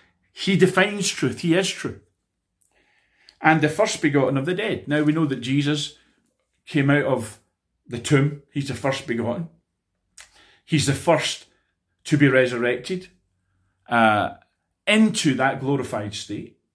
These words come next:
But we'll all be resurrected one day if we're not changed in the twinkling of an eye. Uh, we, in other words, he's the first to have a celestial resurrection,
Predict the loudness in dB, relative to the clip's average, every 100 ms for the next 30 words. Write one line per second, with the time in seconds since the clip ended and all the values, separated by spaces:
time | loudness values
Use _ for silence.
0 | _ _ _ _ _ _ _ _ _ _
1 | _ _ _ _ _ _ _ _ _ _
2 | -2 4 6 6 2 -2 -4 -4 -4 -6
3 | -6 -8 -8 -8 -8 -10 -14 _ _ _
4 | _ -14 -8 -4 -4 -4 -4 -2 -4 -6
5 | -6 -6 -6 -6 -6 -4 -6 -6 -12 _
6 | _ _ _ _ _ -10 -4 -2 -4 -6
7 | -16 _ _ _ _ _ _ _ -2 -2
8 | -4 -4 0 2 0 -2 -10 _ -6 0
9 | 0 0 -2 0 0 0 -4 -2 -2 -2
10 | -4 -2 -2 -4 -4 -4 -6 _ _ _
11 | _ _ _ _ -4 0 2 2 0 0
12 | -2 -4 -4